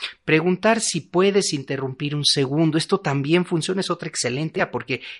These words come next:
en ese estudio en el que te menciono demostró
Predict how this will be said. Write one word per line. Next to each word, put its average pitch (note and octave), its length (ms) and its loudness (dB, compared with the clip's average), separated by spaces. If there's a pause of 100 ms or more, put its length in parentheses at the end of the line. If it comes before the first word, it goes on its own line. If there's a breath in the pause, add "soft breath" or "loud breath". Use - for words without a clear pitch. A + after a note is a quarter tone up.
en C3 160 -2
ese G3+ 200 2
estudio E3+ 500 -2
en C#3+ 100 2
el G#2+ 80 -10
que A#2 100 -4
te A2 140 -4
menciono B2 420 -2
demostró B2+ 500 -4